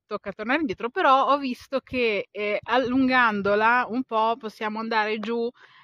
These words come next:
arriviamo a Oberdorf, passiamo per Thurn e torniamo al parcheggio così per evitarci, <laughs> sì, per evitarci di dover rifare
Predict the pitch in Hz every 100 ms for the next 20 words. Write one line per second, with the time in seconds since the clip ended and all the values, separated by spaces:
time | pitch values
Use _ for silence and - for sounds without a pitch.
0 | _ - 202 214 220 208 202 202 220 220
1 | 208 208 220 226 220 - 220 196 - 208
2 | - 247 - 202 196 208 214 226 202 185
3 | 196 190 185 190 202 180 180 180 214 220
4 | 185 190 185 190 220 180 165 180 - 185
5 | 180 - _ _ _ _ _ 262 247 285
6 | 262 311 - 349 - 311 277 269 233 269
7 | 240 190 214 311 - 196 254 - - 320
8 | 269 262 339 370 277 269 226 233 285